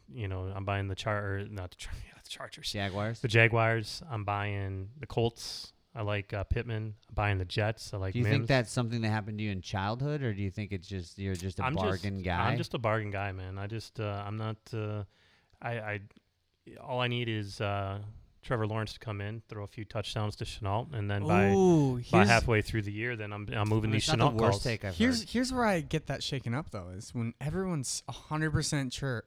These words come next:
Speaker 3: like, Trevor to Jacksonville, Trevor to Jacksonville. Really, though?
Speaker 1: Well
Speaker 3: I see Urban Meyer taking a system quarterback of his own. I think it's possible.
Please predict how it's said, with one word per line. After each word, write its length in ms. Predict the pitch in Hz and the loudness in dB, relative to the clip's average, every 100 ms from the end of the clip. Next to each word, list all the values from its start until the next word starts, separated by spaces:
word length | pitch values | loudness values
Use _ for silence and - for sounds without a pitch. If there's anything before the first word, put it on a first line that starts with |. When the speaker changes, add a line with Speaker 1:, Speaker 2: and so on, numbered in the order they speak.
| - - | -12 -16
Speaker 3:
like, 220 | 120 113 - _ _ _ _ | -10 -10 -10 _ _ _ _
Trevor 420 | - 160 135 127 | -2 0 0 -2
to 100 | 117 110 | -4 -6
Jacksonville, 580 | - 104 101 - 107 - | -10 -12 -12 -18 -20 -8
Trevor 320 | - 170 147 | -4 -2 -2
to 60 | |
Jacksonville. 600 | 117 117 - - 101 98 - - _ _ _ 165 160 _ _ _ - | -6 -8 -12 -16 -18 -20 -20 -20 _ _ _ -20 -20 _ _ _ -6
Really, 260 | 127 185 285 | -2 -2 -4
though? 1160 | 403 466 - - _ _ _ _ _ _ - - | -10 -14 -18 -20 _ _ _ _ _ _ -20 -18
Speaker 1:
Well 100 | - - - - - | -8 -2 -2 -4 -8
Speaker 3:
I 160 | - 196 | -2 0
see 600 | 233 - 240 190 160 143 - _ | 0 0 0 2 2 0 -8 _
Urban 300 | 156 165 160 | 2 4 4
Meyer 480 | 135 127 151 117 87 | 0 -4 -4 -6 -10
taking 640 | - 147 127 131 117 110 120 - _ _ _ _ _ _ - | -8 -6 -6 -6 -6 -8 -12 -16 _ _ _ _ _ _ -10
a 40 | |
system 440 | - 156 135 139 | -4 -2 -2 -4
quarterback 540 | 117 139 143 120 107 107 | -4 -2 -2 -4 -8 -10
of 60 | 107 | -12
his 140 | 104 | -10
own. 340 | 104 131 - - - _ _ _ _ - | -10 -10 -12 -18 -20 _ _ _ _ 0
I 100 | 151 | 2
think 140 | 180 | 2
it's 120 | 156 | 0
possible. 760 | - 156 165 208 156 127 113 | -6 -4 -2 -4 -6 -6 -8